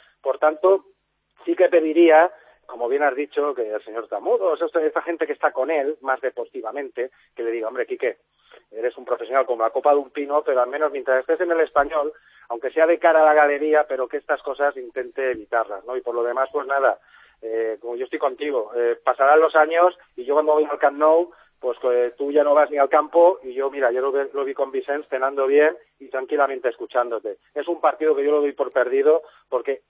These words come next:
siempre pasará algo y ayer pues pasó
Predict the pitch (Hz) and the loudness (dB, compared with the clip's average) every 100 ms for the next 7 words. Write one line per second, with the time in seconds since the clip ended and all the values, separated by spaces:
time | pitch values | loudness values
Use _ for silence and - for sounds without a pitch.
0 | _ - 190 180 165 160 143 135 123 113 | _ -2 4 4 4 0 0 2 2 2
1 | 110 101 95 _ 120 113 113 113 117 123 | 0 -6 -18 _ -12 -6 -4 -4 -8 -8
2 | - 120 131 131 | -6 -6 -4 -4